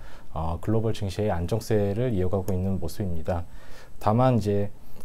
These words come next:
어, 장 초, 장 중반에 영점팔 프로까지 상승을 했었지만, 현재까지 그 상승세가 지속적으로 이루어진 영향으로 어느 정도 피로감이 누적돼 까닭에 현재 좀 장,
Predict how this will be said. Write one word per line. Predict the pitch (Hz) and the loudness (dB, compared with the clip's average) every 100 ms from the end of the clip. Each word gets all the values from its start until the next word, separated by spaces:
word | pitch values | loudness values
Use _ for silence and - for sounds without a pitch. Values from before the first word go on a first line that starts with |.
| - | -6
어, | 92 85 90 92 | -4 -4 -2 -4
장 | - 113 113 | -2 0 0
초, | 156 156 156 | 0 2 0
장 | - 135 | 0 -2
중반에 | - 127 139 151 120 87 | 2 2 6 6 4 0
영점팔 | 90 95 113 156 | -2 -2 -4 -4
프로까지 | - 160 - 143 131 | -2 -2 0 0 0
상승을 | 147 - 147 | 0 -2 -2
했었지만, | 147 151 147 - 117 131 131 104 | -2 -2 -4 -2 0 0 0 0
현재까지 | 123 - - 135 131 131 - - - - - | -2 -2 -2 0 0 -2 -4 -6 -4 -4 -2
그 | 95 95 92 | -2 -2 -2
상승세가 | 143 160 165 151 143 | 0 2 0 0 -2
지속적으로 | - - 127 117 98 | -2 -2 0 0 2
이루어진 | 101 123 120 117 | 4 4 4 2
영향으로 | 87 95 98 87 113 123 | 2 2 0 0 0 0
어느 | 87 85 | 2 2
정도 | 92 92 87 | 2 0 -2
피로감이 | - 143 135 131 | 0 2 4 2
누적돼 | 90 95 90 - 90 98 - - - - | 2 2 0 0 0 0 -6 -12 -8 -4
까닭에 | 120 117 101 120 147 - - - | 0 2 2 0 -2 -2 -4 -4
현재 | - 117 107 | -2 0 0
좀 | 101 | 0
장, | 95 - | -4 -6